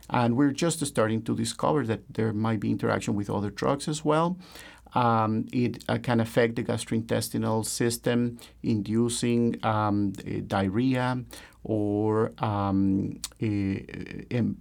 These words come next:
vomiting, nausea. Now, one of the arguments for the use of cannabinoids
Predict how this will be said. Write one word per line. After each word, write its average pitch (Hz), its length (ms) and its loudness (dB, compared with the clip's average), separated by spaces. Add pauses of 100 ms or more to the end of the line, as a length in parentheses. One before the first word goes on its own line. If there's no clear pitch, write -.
vomiting, 131 920 0
nausea. 120 640 0 (180)
Now, 120 600 2
one 131 260 2
of 127 140 0
the 131 100 2
arguments 120 640 0
for 113 300 0
the 107 120 0
use 139 360 2
of 117 180 -2
cannabinoids 110 840 -2